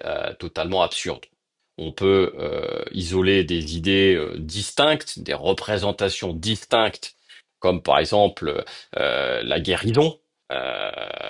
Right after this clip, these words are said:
et donc là, on peut, on, on peut, voilà, on peut avoir ces images, euh, dans, dans le Nouveau Testament d'épisodes de, d'aveugles qui retrouvent la vue, de, de boiteux qui sont remis debout, de lépreux qui sont purifiés.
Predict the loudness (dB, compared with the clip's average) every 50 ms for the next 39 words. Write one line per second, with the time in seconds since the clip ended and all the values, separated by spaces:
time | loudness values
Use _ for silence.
0 | -8 -8 -8 -6 -6 -6 -4 0 2 2 2 2 -2 -2 0 0 2 2 0 0
1 | -2 -4 -8 -8 -6 -8 -8 -6 -4 -4 -2 -2 -2 -4 -2 0 2 2 2 2
2 | 0 -4 -2 2 4 4 4 6 4 4 2 2 -2 -4 -4 -4 -2 -2 2 4
3 | 4 6 4 2 0 -4 -6 -6 -8 -10 -12 -14 -14 -14 -12 -10 -8 -6 -6 -6
4 | -6 -6 -6 -6 -6 -8 -8 -8 -8 -8 -8 -8 -6 -6 -6 -6 -4 -6 -4 -2
5 | 0 0 2 4 2 2 2 0 -4 -6 -6 -6 0 2 2 2 2 0 -6 -10
6 | -10 -10 -8 -4 -2 -2 0 2 2 2 2 0 -6 -8 -8 -6 -6 -4 -6 -6
7 | -8 -8 -8 -4 0 0 0 2 2 0 0 2 2 2 2 0 0 -2 -4 -4
8 | -6 -6 -6 -4 0 0 0 0 0 -2 -4 -4 -4 -6 -10 -8 -8 -8 -8 -6
9 | -6 -6 -6 -4 -2 -2 0 0 2 2 4 4 4 4 4 2 2 0 -2 -4
10 | -4 -6 -4 0 0 0 0 0 -4 -8 -6 -6 -8 -8 -6 -4 -4 -2 0 2
11 | 2 2 2 2 2 2 2